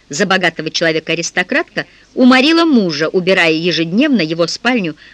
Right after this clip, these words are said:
массой цветущих гиацинтов. Надо заметить, что вообще многие люди не выносят одурманивающего запаха этого цветка – чувствуют дурноту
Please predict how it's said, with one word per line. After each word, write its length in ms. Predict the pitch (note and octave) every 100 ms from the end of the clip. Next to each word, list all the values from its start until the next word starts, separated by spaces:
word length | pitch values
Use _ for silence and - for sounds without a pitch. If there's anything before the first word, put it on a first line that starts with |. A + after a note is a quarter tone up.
| -
массой 380 | F#3+ D4+ - C4+
цветущих 560 | - A#3 A#3 A3 - F#3
гиацинтов. 640 | F#3 F3 - A#2+ - - _ _ _ _ _ _ _ _
Надо 220 | - E3 E3
заметить, 360 | F3+ G3 G#3+
что 160 | - A3
вообще 280 | A3 - C#4
многие 340 | D4 B3+ E4+
люди 300 | F#4 F#3 D#3 - -
не 140 | - A#3+
выносят 440 | D#4+ D4 F#3+ G#3 -
одурманивающего 920 | G#3+ C4 B3 F#3 D#3+ D#3+ F3 F#3 G#3+
запаха 420 | G3+ C#3+ - -
этого 240 | C#3 C#3
цветка – 480 | D3 - - - - - - - -
чувствуют 440 | - G3 - E3+ D3
дурноту 520 | E3+ D3 C#3+ - C#4+